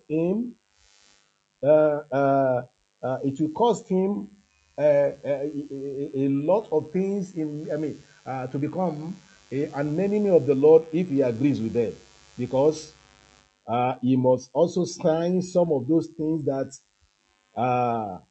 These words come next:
I mean, those checks and those, uh, uh, papers that must be signed. And now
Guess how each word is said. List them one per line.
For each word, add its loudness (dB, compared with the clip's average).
I -2
mean, -4
those 0
checks 2
and -4
those, 2
uh, 0
uh, -2
papers -4
that -2
must 0
be -4
signed. -6
And -4
now -2